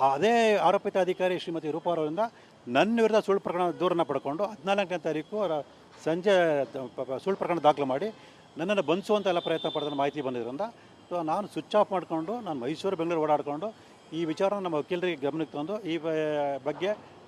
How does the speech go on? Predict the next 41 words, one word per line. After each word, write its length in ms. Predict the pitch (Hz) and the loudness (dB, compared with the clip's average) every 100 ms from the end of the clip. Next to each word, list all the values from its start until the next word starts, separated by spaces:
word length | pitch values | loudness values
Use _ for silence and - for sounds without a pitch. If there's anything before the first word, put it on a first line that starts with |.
| - | -10
ಒಂದು 440 | 139 143 131 123 113 | -4 0 0 -2 -6
ಕರ್ನಾಟಕ 260 | 151 175 175 | -4 -2 0
ಉಚ್ಚ 180 | 165 165 | -2 -2
ನ್ಯಾಯಾಲಯ 200 | 160 143 | 0 0
ಅರ್ಜಿ 140 | 143 | 0
ಸಲ್ಲಿಸೋದಕ್ಕೆ 680 | 175 147 147 151 180 160 131 | -2 -2 -4 -2 -2 -2 -6
ಪ್ರಯತ್ನ 600 | - 139 139 151 156 143 | -8 -8 -6 -6 -4 -4
ಮಾಡ್ತಿದ್ದೆ. 440 | 139 131 156 226 220 - - - | -2 -4 -4 -8 -10 -18 -20 -8
So, 180 | 185 160 | -4 -2
ನಿನ್ನೆ 260 | 170 196 | 0 0
ನಮ್ಮ 180 | 185 160 | 0 2
ವಕೀಲರು 600 | 156 151 139 143 175 160 | 4 4 2 -2 -2 0
ಅರ್ಜಿಯನ್ನು 300 | 139 170 160 | 0 0 -2
ಸಲ್ಲಿಸಿದ್ರು. 320 | 135 143 196 233 - - - - | -4 -6 -6 -10 -16 -20 -16 -8
So, 120 | 170 | -2
ಇವತ್ತು 320 | 190 208 226 | 0 0 -2
ನ್ಯಾಯಾಲಯ 420 | 180 170 175 175 | 2 2 4 2
ಆ 180 | 202 - | 0 0
ಒಂದು 240 | 151 143 | -2 -2
ನನ್ನ 180 | 143 147 | -4 -4
ವಿರುದ್ಧ 200 | 151 170 | -4 -2
ಏನು 140 | 165 165 | -4 -4
ಪ್ರಕರಣ 220 | 156 156 | -6 -2
ದಾಖಲೆ 240 | 147 151 | -2 -2
ಅದಕ್ಕೆ 200 | 170 160 | -6 -6
ತಡೆ 200 | 143 139 | -6 -2
ಆಜ್ಞೆಯನ್ನು 320 | 151 143 139 | -2 -2 -6
ನೀಡಿ 260 | 139 170 233 - - - - | -6 -6 -8 -14 -20 -20 -8
ಆ 80 | 135 | -8
ಸೀರೆ 320 | - - 214 | -4 0 0
ಕಳ್ಳತನ 320 | 208 180 180 175 170 160 156 147 | 0 -2 -2 0 2 4 2 0
ಅದ್ರ 140 | 147 | -2
ಬಗ್ಗೆ 220 | 143 151 | -6 -4
ಒಂದು 460 | 202 156 139 131 123 - - - - | -4 -4 -6 -6 -10 -14 -20 -16 -6
ತನಿಖೆಯನ್ನು 360 | 170 202 196 | -4 -2 -4
ಕೂಡ 100 | 180 | -4
ಮಾಡಬೇಕು 380 | 170 156 156 151 | -2 0 -2 -4
ಅಂತೇಳಿ 320 | 143 147 180 214 | -6 -6 -6 -6
ಒಂದು 220 | 165 131 | -4 -2
ಆದೇಶವನ್ನು 380 | 143 147 147 160 | -2 -4 -6 -8
ಮಾಡಿದೆ. 260 | 113 92 | -8 -10